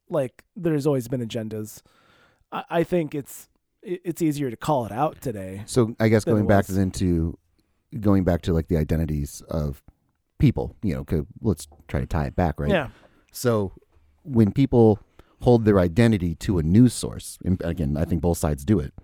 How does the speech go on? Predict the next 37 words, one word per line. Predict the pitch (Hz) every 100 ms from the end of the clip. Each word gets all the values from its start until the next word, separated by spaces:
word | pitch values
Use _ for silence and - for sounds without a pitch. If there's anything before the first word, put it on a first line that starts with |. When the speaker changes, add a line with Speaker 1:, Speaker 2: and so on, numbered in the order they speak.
| _ 226 -
Speaker 2:
you | 85
know, | 80
Speaker 1:
<laughs> | -
Right. | 180 135 _ 202
Speaker 2:
where | 160 -
Speaker 1:
Right. | 202 151 _ - - _ -
Speaker 2:
the | -
Fox | 117 107 -
News, | 101 98 95 - _ _ -
conservative | 104 - 98 90 98
Republican, | 85 117 104 104 95 85 -
and | 95
then | 87 82
the | 80 85 80 - - _ -
liberal, | 113 107 85 95 95 90 - - - -
uh, | 78 76 82 - _ - _ - _ _ -
Democrat, | - 95 90 90 - _ _ -
C | -
N | 95
N, | 98 98 85 -
M | 92
S | 90
N |
B | 80
C | - 117
watcher, | 78 73 80 - -
Speaker 1:
Sure. | - 139 - _ -
Speaker 2:
they, | 107 113 127 135 135 - _ 117
they | 107 127
assign | 131 - 101 95 90 80
value | 82 87 90 82
to | 80 87
the |
personalities | 82 87 - 80 80 80 76
telling | - 87 82
them | 73
information | 76 73 73 71 - 67